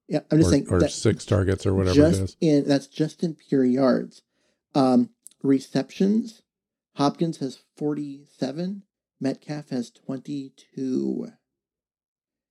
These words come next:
Speaker 2: Isn't that nuts?
Speaker 1: So
Speaker 2: That's
Speaker 1: he's,
Speaker 2: just crazy.
Speaker 1: he's averaging half as many receptions per game, but only one yard fewer. He,
Speaker 2: Yeah,
Speaker 1: he also
Speaker 2: overall,
Speaker 1: has
Speaker 2: right.
Speaker 1: he also has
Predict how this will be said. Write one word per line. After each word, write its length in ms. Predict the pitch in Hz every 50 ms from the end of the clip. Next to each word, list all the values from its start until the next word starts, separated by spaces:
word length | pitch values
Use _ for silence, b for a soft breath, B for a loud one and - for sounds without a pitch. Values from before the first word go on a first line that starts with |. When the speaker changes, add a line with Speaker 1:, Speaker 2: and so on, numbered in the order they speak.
| _ -
Speaker 2:
Isn't 180 | 107 110 113
that 160 | 110 101 92
nuts? 300 | 90 90 85 - - - _ -
Speaker 1:
So 160 | - - -
Speaker 2:
That's 80 | 101 -
Speaker 1:
he's, 80 | -
Speaker 2:
just 140 | - - - -
crazy. 180 | - 85 -
Speaker 1:
he's 140 | 175 156 - -
averaging 800 | - 143 151 147 151 156 151 139 143 147 143 135 135 135 127 - _ _ _ _ _ _ _ _ _
half 480 | _ - - - 147 147 175 214 214 -
as 160 | 247 240 208
many 300 | 214 208 202 202 202 202
receptions 920 | 190 190 185 180 - 170 143 - - - 135 127 120 120 120 117 - - _ _ _ _ _ _ _ _ _ _
per 140 | 147 147 135
game, 480 | 127 135 127 123 123 117 117 120 120 - _ _ _ _ _
but 120 | 135 127
only 180 | 131 131 131 127
one 800 | 123 120 117 120 120 120 127 131 131 135 135 139 139 135 135 - _
yard 500 | 120 131 123 123 123 131 127 123 - - _ _ _ _ _ _ _ _ _
fewer. 420 | - - - - - - - - _ _ _ _ _ _ _ _ _ _ _ _ _ _ _ _ _ _
He, 140 | - - -
Speaker 2:
Yeah, 160 | 90 85 190
Speaker 1:
he 140 | - 160 165
also 240 | 165 - 101 131
Speaker 2:
overall, 160 | 180 165 156 147
Speaker 1:
has 120 | - - _ -
Speaker 2:
right. 260 | 107 101 90 85 - - _
Speaker 1:
he 80 | _ 160
also 220 | 160 156 - 170
has 180 | 151 143 -